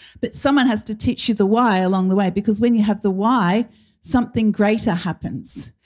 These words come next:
And the next day, I said to Stu, who's our worship pastor, "Can you teach them tonight about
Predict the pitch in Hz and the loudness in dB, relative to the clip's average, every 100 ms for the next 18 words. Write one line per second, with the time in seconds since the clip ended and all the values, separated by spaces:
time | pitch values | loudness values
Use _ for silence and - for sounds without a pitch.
0 | - - 226 226 254 302 - - 196 202 | -20 -4 0 2 2 0 -4 -2 0 2
1 | 226 240 285 262 214 - - 254 170 220 | 0 0 -2 -2 -2 -2 -2 0 0 0
2 | 214 196 196 220 - 226 208 175 - 208 | -2 -2 0 -2 -2 -6 -4 -4 -4 -6
3 | 208 262 285 277 - 269 254 - 226 214 | 0 2 2 -2 -2 -2 -4 -4 -2 0
4 | 226 202 180 - 196 196 190 | 0 2 2 0 -2 -2 -2